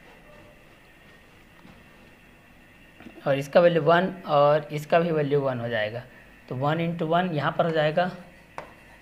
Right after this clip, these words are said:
cosec square theta plus cot square theta, यहाँ हम लोग एट कर देते हैं, माइनस टू cosec theta into cot theta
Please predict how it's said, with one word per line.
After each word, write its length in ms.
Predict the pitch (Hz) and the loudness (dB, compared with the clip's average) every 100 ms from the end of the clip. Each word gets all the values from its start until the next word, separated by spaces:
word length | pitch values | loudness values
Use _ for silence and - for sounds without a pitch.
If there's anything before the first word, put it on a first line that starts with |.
| - - | -20 -4
cosec 520 | 143 143 147 180 185 | 0 0 0 -2 -4
square 440 | 180 - 170 165 | -6 -2 -2 -2
theta 360 | - 151 175 185 202 - - - - - - - - - - | -6 -4 0 0 -2 -14 -18 -20 -20 -20 -16 -16 -16 -18 -8
plus 520 | 175 175 165 170 - - - - - - - - - | 0 2 2 -2 -10 -20 -20 -18 -18 -14 -14 -14 -4
cot 280 | - 151 165 180 | 0 2 0 -6
square 440 | - 175 165 160 | -6 -4 -4 -4
theta, 360 | - 151 170 185 - - - - 170 | -8 -2 -2 -2 -6 -16 -20 -6 0
यहाँ 200 | 165 208 | 2 2
हम 120 | 202 | 0
लोग 140 | 190 | 2
एट 180 | 196 208 | 0 2
कर 160 | - 196 | 2 2
देते 220 | 190 190 | 0 -2
हैं, 200 | 202 220 - - - - - | 0 -2 -6 -18 -20 -16 -4
माइनस 720 | 165 160 175 190 190 - - - - - | -2 2 2 2 0 -12 -20 -20 -20 -8
टू 220 | 190 196 202 - - - - - - - - - - - | -2 -2 -4 -10 -20 -20 -20 -20 -20 -20 -20 -20 -20 -6
cosec 540 | - 151 147 185 190 - | 0 2 2 0 0 -4
theta 380 | 180 170 190 185 - - - - - - - - - - - | -6 2 2 2 -8 -20 -20 -20 -20 -18 -16 -18 -20 -16 -6
into 280 | 170 170 165 | -6 -4 -4
cot 280 | - 170 185 | 2 4 2
theta 280 | - 202 202 | -4 0 0